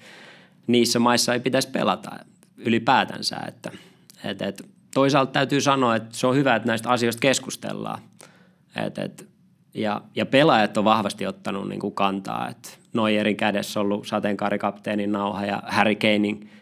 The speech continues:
kädessä, et, et kyllä siellä niinku pelaajilla varsinkin ja myös Englanti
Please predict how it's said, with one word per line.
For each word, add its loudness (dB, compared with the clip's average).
kädessä, -2
et, -8
et -6
kyllä 2
siellä 4
niinku 0
pelaajilla 4
varsinkin 4
ja 4
myös 6
Englanti 4